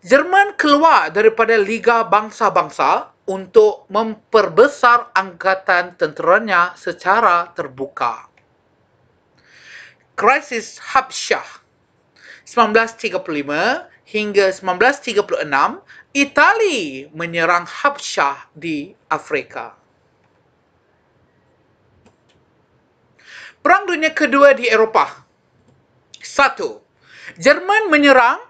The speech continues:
dan menawan Poland serta menguasai hampir keseluruhan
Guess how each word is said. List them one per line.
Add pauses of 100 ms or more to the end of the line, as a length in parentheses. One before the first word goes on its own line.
(120)
dan
menawan
Poland
serta
menguasai
hampir (160)
keseluruhan